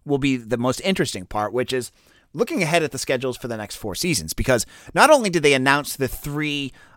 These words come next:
uh, locked-in rivalries that each team will have, but they also released the opponents that each team will play from twenty twenty-three when this starts to twenty twenty-six. So you get a s-, you get a taste, if, and you can include in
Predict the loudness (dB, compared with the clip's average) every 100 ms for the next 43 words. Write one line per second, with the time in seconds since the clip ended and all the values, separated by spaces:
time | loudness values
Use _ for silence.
0 | -2 0 4 6 6 4 -2 2 6 6
1 | 6 2 0 -2 -4 -4 -6 -8 -6 -4
2 | -4 -4 -6 -8 -10 -14 -20 -12 -4 0
3 | 2 6 4 4 0 0 0 -4 -4 -4
4 | -2 -4 -4 -4 -2 -4 -6 -6 -6 -6
5 | -6 -4 -4 -2 -4 -6 -4 -2 -2 -4
6 | -14 _ _ -6 6 8 8 6 6 4
7 | 0 -2 -2 -2 -2 -2 -2 4 6 6
8 | 2 -8 -10 -6 4 6 6 2 0 0
9 | -4 -2 -2 -2 -2 -6 -8 -20 -20 -6
10 | 4 8 8 6 _ _ -4 2 2 2
11 | -4 -2 2 2 2 -2 -2 -2 -4 -6
12 | -4 0 2 4 2 0 -4 -6 -2 0
13 | 0 -2 -6